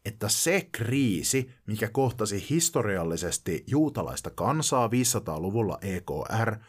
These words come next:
koskettaa koko ihmiskuntaa eksistentiaalisella, eli ihmisyyden olemassaolon ytimeen liittyvällä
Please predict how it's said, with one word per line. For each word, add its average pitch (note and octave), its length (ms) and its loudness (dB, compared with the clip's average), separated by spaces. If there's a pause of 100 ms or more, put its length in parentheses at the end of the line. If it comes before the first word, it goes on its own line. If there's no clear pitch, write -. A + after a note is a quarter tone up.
(360)
koskettaa A#2 640 0
koko E3 420 0
ihmiskuntaa F2+ 1120 -2 (440)
eksistentiaalisella, E2+ 1700 0 (380)
eli G2 300 -2
ihmisyyden G2+ 920 2
olemassaolon G2 680 0 (100)
ytimeen F2+ 640 -2 (300)
liittyvällä F2 840 -2